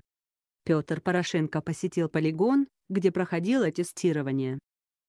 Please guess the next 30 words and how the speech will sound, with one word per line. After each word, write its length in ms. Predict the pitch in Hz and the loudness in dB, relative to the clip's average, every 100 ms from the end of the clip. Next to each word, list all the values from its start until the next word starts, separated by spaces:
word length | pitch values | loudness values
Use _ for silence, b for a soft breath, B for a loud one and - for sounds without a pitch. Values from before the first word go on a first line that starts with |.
| _ | _
В 80 | - | -10
ходе 260 | - 202 196 | 0 2 2
испытания 680 | 190 - 190 254 262 190 160 | -2 -4 0 2 4 2 2
техники 480 | 277 285 202 175 196 | 0 0 -2 -2 -2
безопасность 720 | 165 151 147 170 - 175 165 | 0 -2 -2 -2 -2 -2 0
данного 380 | 180 165 160 160 | 0 2 0 2
мероприятия 800 | 175 180 - 196 185 147 - 156 | 2 2 0 2 2 0 0 0
в 60 | 156 | 0
акватории 580 | - 165 - 202 180 | -2 -4 2 2 4
Чёрного 520 | 175 - 151 147 151 175 | 2 -2 -4 -2 0 2
моря 260 | 180 202 | 2 2
обеспечивала 760 | 190 190 - 196 - 208 185 170 | 2 0 2 2 2 2 2 2
группа 380 | 190 180 165 | 0 -2 0
из 120 | 160 170 | 0 0
одиннадцати 600 | 160 175 180 - 156 156 | 0 2 2 -2 -4 -4
кораблей 460 | 160 156 175 190 | -2 0 2 2
военно-морских 840 | 185 185 165 156 156 156 - 175 170 | 4 2 2 4 2 2 0 0 0
сил 280 | - 208 214 | 0 0 0
Украины. 600 | - 180 170 143 139 139 _ _ _ _ _ _ | 0 0 2 0 -2 -6 _ _ _ _ _ _
Как 180 | - 196 | -2 0
рассказал 460 | 208 - 220 202 156 | 0 0 0 0 0
Порошенко, 840 | 170 170 - 240 269 262 151 139 - _ | 0 -2 -2 0 0 0 -4 -8 -12 _
«Нептун» 440 | 196 196 - 185 180 | 2 2 2 2 2
может 320 | 180 180 180 | 2 0 0
быть 220 | 175 165 | 0 0
использован 680 | 185 - 262 262 240 214 208 | -2 -2 0 2 2 2 2
не 100 | 214 | 2
только 320 | 208 185 - | 2 0 0
береговой 640 | 185 202 202 214 220 196 | 0 2 2 2 2 2
охраной, 500 | 185 190 165 147 139 | 2 0 -2 -2 -6